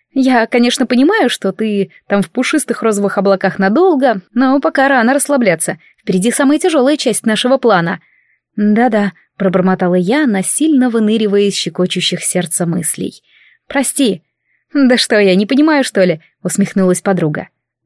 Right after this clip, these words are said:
Но после вновь посерьёзнела. «Но сейчас действительно не время.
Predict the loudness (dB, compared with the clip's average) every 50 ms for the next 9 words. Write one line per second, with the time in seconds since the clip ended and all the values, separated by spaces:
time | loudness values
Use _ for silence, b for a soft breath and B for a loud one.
0 | -6 -4 -4 -2 -4 -4 -2 -2 -2 -2 0 -2 -2 -2 -4 -4 -4 -2 -2 -2
1 | -2 -2 -4 -4 -6 -6 -6 -8 -12 -18 _ _ _ _ _ _ _ _ _ _
2 | _ -2 0 0 0 0 -2 -4 b b b b b -6 -6 -2 0 0 0 0
3 | 0 0 0 0 0 -2 -2 -2 -2 0 2 2 2 4 4 2 2 2 0 -2
4 | -2 -2 -6 -8